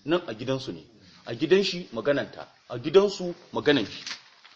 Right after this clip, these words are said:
Wurin nikahu tafwid, nan ne muka samu, yawa, nan ne a ce inda ya share ko? Ya ce, "Yajuzu nikahu tafwid", auren da aka jin-, aka rufe sadakin ba a faɗa ba, ya halatta.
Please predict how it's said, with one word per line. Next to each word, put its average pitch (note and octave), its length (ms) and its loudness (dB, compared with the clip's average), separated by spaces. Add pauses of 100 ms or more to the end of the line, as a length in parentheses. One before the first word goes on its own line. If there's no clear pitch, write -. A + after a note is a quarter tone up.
(1300)
Wurin G#3 240 8
nikahu G#3 300 12
tafwid, D#3 440 0 (720)
nan D3 140 0
ne F3 60 2
muka D3+ 200 0
samu, B2 460 0
yawa, A2+ 340 -2
nan A#2 100 -6
ne C3+ 100 -2
a F#2 60 -4
ce A#2+ 120 -8
inda A#2+ 140 -4
ya G2 60 -4
share G#2 280 -2
ko? C3 240 -6 (680)
Ya B2 100 -6
ce, D#3 120 2
"Yajuzu D3+ 380 2
nikahu E3+ 300 8
tafwid", D3 400 0 (120)
auren G3+ 460 10 (1200)
da C3+ 200 -2
aka E3 560 2
jin-, E3+ 320 0
aka D#3+ 360 2 (220)
rufe C#3+ 400 4
sadakin C#3+ 400 0
ba A#2+ 80 6
a G#2 60 4
faɗa A2+ 220 2
ba, B2+ 120 4
ya C#3 100 8
halatta. G#2+ 400 0